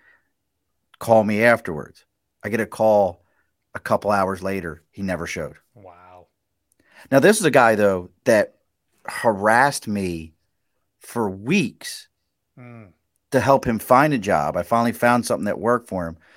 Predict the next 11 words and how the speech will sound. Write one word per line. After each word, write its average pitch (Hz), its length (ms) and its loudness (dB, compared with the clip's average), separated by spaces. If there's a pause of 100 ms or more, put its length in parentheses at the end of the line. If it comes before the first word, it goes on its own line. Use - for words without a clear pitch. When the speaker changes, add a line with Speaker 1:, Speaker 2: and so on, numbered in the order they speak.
(200)
Speaker 1:
But 107 120 -8
this 131 160 -2
was 117 120 -4 (100)
after 117 540 0
he 110 240 -8
quit 143 320 -2
another 120 420 2
job 90 460 -2
after 98 320 -6
a 87 80 -6
week. - 400 -14